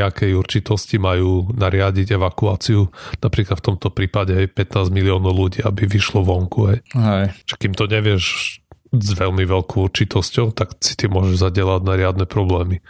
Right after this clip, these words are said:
Speaker 2: No ja, tam je otázne, že či jeden falošný alarm sa nedá prehliadnúť, alebo aj desať, vieš, versus netrafiť jeden skutočný.
Speaker 1: No, no práve to je, no hej, ale keď má, keď je tá pravdepodobnosť napríklad sedemdesiat percent a ty budeš cvičiť s desať miliónom ľuďmi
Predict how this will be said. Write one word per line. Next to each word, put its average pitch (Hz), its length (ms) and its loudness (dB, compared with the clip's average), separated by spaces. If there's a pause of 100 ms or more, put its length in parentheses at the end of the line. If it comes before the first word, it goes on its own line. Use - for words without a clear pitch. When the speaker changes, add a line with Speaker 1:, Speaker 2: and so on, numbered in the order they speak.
Speaker 2:
No 131 200 0
ja, 107 320 0
tam 117 240 -2
je 117 80 0
otázne, 113 460 0
že 101 120 0
či 117 220 0
jeden 117 240 2
falošný 117 640 -2
alarm 110 560 2 (260)
sa - 220 -4
nedá 107 220 2
prehliadnúť, 104 520 0
alebo 101 240 2
aj 104 140 2
desať, 98 360 0
vieš, 98 300 2
versus 95 460 2 (480)
netrafiť 107 580 0
jeden 101 320 2
skutočný. 101 880 -2
Speaker 1:
No, 120 240 0 (800)
no - 100 -4
práve 139 300 2
to 113 160 -2
je, 104 160 4 (260)
no 98 160 0
hej, 107 160 4
ale 85 160 2
keď 95 160 0
má, 92 160 2
keď - 380 -4
je 90 80 0
tá 101 80 -2
pravdepodobnosť 95 760 0
napríklad 92 380 0
sedemdesiat 90 560 0
percent 90 400 0
a 87 80 2
ty - 100 -4
budeš 90 320 0
cvičiť 95 380 0
s 87 80 0
desať 92 260 0
miliónom 90 460 2
ľuďmi 85 360 2